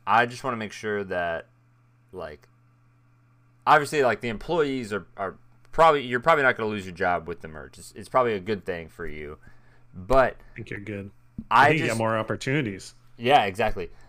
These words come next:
Speaker 1: Uh, but I just wanna make sure that with that,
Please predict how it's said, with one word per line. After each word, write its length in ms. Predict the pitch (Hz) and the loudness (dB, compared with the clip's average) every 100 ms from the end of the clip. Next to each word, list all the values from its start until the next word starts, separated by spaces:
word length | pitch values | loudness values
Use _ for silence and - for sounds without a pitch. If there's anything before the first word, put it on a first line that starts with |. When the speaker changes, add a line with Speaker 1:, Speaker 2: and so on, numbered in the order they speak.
| - | -6
Speaker 1:
Uh, 420 | 107 107 101 92 | 0 2 2 0
but 300 | 101 131 135 | 0 4 6
I 120 | 123 | 4
just 140 | 135 131 | 0 -2
wanna 120 | 143 | -2
make 160 | 131 120 | -2 -8
sure 480 | - 120 113 104 95 | -6 -4 -2 -4 -6
that 480 | 95 95 92 87 - _ _ _ _ _ - | -4 -2 -2 -4 -10 _ _ _ _ _ -20
with 580 | 113 110 104 127 156 - | -16 -12 0 2 0 -2
that, 440 | 110 107 101 98 | -4 0 0 -2